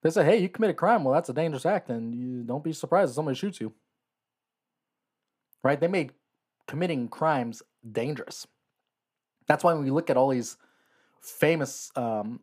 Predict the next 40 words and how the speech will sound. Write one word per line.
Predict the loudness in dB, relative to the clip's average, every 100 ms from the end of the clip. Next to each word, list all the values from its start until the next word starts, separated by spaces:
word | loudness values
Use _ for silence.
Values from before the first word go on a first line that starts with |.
| _ _ _ -10
gunslingers, | 0 2 2 -2 -4 -4 -4
these | -6 -4
famous | -2 -2 -4
criminals | -4 -4 -2 0
back | 0 0
in |
the | 2
Wild | 2 4
West, | 2 -2 -10 -12
many | -10 -6 -6
of | -4
them | -2
didn't | -2 2
live | 2 2
very | 0
long. | -2 -6 -8 _ _ _ _ _ _ _ _ _ _
They | -4 2
all | 10 12 12
met | 8 0
the |
gallows. | 4 4 4 0
Many | 0 0
of | 2
them | 2
met | 0
the | 0
gallows | 2 6 6 4
or |
met | 2 2
a |
bullet, | 4 4 4 0
and | -6
they | -6
did | -4 -4
it | -4
when | -4
they | -2
were |
very | 0 -2
young. | -2 -6 -8